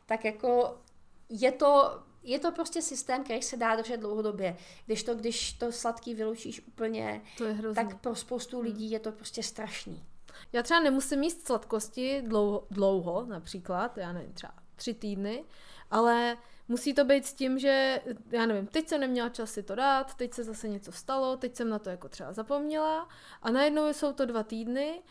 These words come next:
Speaker 2: ale nesmí to být jako stylem, já si to teď nedám, protože jsem tady v nějakém programu a to mě normálně tak irituje, tak mě to dráždí,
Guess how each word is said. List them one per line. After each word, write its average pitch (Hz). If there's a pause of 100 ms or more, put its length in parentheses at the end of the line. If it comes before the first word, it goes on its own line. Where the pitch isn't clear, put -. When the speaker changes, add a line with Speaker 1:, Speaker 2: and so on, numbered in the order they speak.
(260)
Speaker 2:
ale 240
nesmí 247
to 269
být 269
jako 254
stylem, 254 (260)
já 214
si 247
to 240
teď 170
nedám, 214
protože 214
jsem 214
tady 208
v 202
nějakém 202
programu 208
a -
to 208
mě 214
normálně 220
tak 269
irituje, 214
tak 240
mě 277
to 285
dráždí, 208